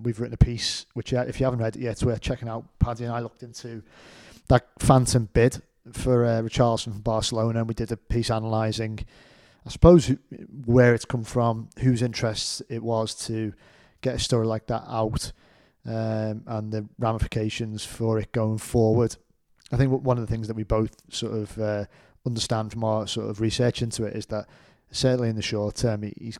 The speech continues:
he's going nowhere. He's not a player that Everton are looking to sell, nor do they have to, uh,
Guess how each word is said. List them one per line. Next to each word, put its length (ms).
he's 100
going 260
nowhere. 420
He's 160
not 100
a 60
player 240
that 80
Everton 260
are 40
looking 320
to 120
sell, 380
nor 280
do 80
they 120
have 240
to, 200
uh, 320